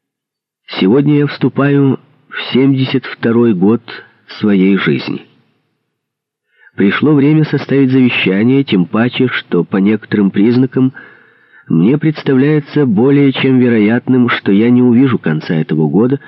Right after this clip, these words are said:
в который вступаю. И все же ровно месяц назад... Я женился на женщине, много моложе себя.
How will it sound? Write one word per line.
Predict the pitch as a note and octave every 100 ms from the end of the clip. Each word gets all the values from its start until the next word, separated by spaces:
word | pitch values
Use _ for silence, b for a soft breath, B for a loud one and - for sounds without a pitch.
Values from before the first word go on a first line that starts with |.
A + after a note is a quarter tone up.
| B B
в | - -
который | D#2+ E2 E2+ F#2+
вступаю. | - G#2 - C#2 C2+ B1 _ _ _ _ _ _ _ _ _ _ _ _ _ _ -
И | -
все | G#2+ F#3+ G#3
же | G3+ G3 F#3 _ _ _
ровно | - - F#3 F3+ F3
месяц | D3 D#3+ D3 C#3+ -
назад... | A#2 G2+ B2 E3+ - - - _ _ _ b b b b
Я | E2 G2+ D3
женился | D#3+ D#3+ F#3 - E3
на | D3+
женщине, | A#2+ C#3 D3 A#2+ C#3+ C3+
много | A2+ D#3 D#3+
моложе | D3+ G#2+ A#2 B2
себя. | - F2+ C#2+ C#2